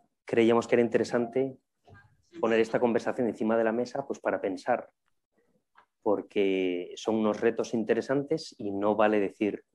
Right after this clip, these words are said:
eh, yo la palabra que más he oído en la última semana cuando se empezaba a cojar estas posibilidades o desde que he empezado con todo eso es, "El metaverso me da mal rollo", ¿no? <laughs> O sea, como si fuera principio vital, "me da mal rollo", entonces,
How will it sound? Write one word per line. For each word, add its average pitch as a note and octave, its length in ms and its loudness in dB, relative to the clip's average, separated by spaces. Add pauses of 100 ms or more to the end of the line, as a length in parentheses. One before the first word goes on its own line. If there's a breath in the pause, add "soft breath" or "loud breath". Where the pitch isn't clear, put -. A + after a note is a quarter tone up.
eh, F#2 400 -4
yo A#2 120 4
la G#2+ 120 4
palabra A2+ 380 4
que A2 140 -2
más A#2 340 -2
he A#2+ 60 6
oído A2+ 420 0 (840 soft breath)
en A2+ 140 4
la A2 80 8
última A2+ 320 6
semana A2+ 560 -4
cuando G#2 220 -4
se - 100 -10
empezaba G#2 280 -4
a G#2 40 -14
cojar G#2+ 340 -6
estas G#2 240 -12
posibilidades G#2 400 -2
o G#2 80 0
desde F#2 200 -4
que G2 80 0
he - 20 2
empezado G#2 260 2
con G2+ 120 2
todo G#2 100 4
eso G#2 180 2
es, - 200 -2 (380 soft breath)
"El A#2 180 4
metaverso A2 520 4
me A2 140 0
da B2 300 0
mal A#2 420 0
rollo", A2 520 6 (360)
¿no? B2 100 0
<laughs> D3 160 -4
O - 20 -18
sea, - 280 -6
como A#2+ 200 4
si A2+ 120 0
fuera B2+ 320 2 (340 loud breath)
principio B2 360 6
vital, B2 260 6
"me A#2 80 6
da A2+ 100 8
mal A#2+ 200 4
rollo", C#3+ 320 6
entonces, A2 680 0